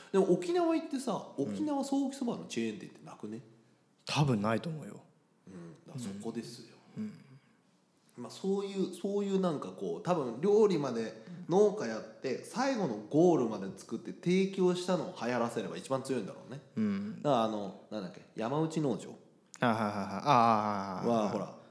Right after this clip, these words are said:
Speaker 1: 自分たち産地で
Speaker 2: 鳥、鳥がね。
Speaker 1: 鶏肉を自分たちで料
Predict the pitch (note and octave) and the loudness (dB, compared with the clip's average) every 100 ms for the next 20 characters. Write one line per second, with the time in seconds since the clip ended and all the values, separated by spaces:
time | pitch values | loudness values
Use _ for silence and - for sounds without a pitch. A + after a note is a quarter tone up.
0 | F2 G2 G2 F#2+ F2+ - G2+ F#2+ - - | -14 -12 -10 -10 -10 -10 -10 -10 -10 -14
1 | - C3+ C3 - B2+ B2 B2+ B2 B2 A#2+ | 0 4 6 6 6 8 8 8 8 8
2 | B2 F3 G#2+ A2 G#2 F#2 F#2+ - F#2+ F#2+ | 6 4 4 2 -2 -4 -8 -6 -6 -8
3 | F2+ F2 - A2 G2 | -12 -12 -6 -4 -4